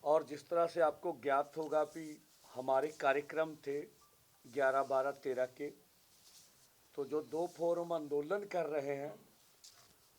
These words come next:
खनौरी बॉर्डर पर, इस समय समय की कुछ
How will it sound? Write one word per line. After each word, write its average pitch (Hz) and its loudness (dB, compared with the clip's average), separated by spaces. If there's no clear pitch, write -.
खनौरी 139 0
बॉर्डर 170 2
पर, 165 0
इस 151 -14
समय 156 -2
समय 165 -4
की 180 -14
कुछ - -14